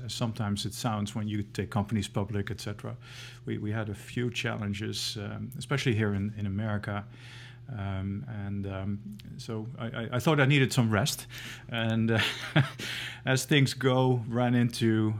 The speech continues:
um, another opportunity, uh, with, um,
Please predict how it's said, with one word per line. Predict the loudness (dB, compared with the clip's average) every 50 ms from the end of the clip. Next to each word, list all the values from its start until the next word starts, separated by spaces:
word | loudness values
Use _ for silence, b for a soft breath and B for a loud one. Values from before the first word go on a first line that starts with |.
| -6 -8 -6
um, | -2 -2 0 0 0 -2 -4 -6 -6 -6
another | -6 -2 2 2 4 6 6 4
opportunity, | 4 2 -2 -4 0 2 4 4 4 2 0 0 2 2 4 4 4 2 0 -2 -4
uh, | -4 -4 -2
with, | -2 -2 -2 -4 -4 -10 -12 -10 -8
um, | -8 -6 -6 -6 -8 -8 -10